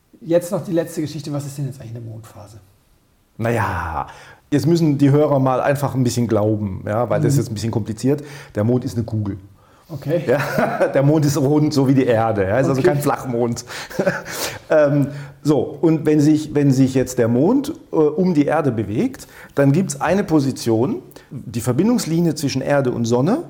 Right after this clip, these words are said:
Speaker 2: da steht er senkrecht zu weg.
Speaker 1: Mhm.
Speaker 2: Das heißt, ich sehe genau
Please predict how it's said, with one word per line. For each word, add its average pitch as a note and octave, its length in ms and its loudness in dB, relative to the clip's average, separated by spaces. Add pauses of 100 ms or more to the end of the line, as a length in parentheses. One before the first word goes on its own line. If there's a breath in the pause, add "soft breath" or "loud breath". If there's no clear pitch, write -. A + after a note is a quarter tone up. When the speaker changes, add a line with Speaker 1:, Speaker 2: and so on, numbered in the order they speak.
(640 soft breath)
Speaker 2:
da C3 100 2
steht D#3 240 2
er B2+ 160 0
senkrecht D3 720 -2
zu C3 220 0
weg. - 320 -8 (440 loud breath)
Speaker 1:
Mhm. C#3 60 -2
Speaker 2:
Das B2 140 2
heißt, D#3+ 280 0
ich G#2+ 160 -4
sehe D3 260 4
genau C#3+ 580 0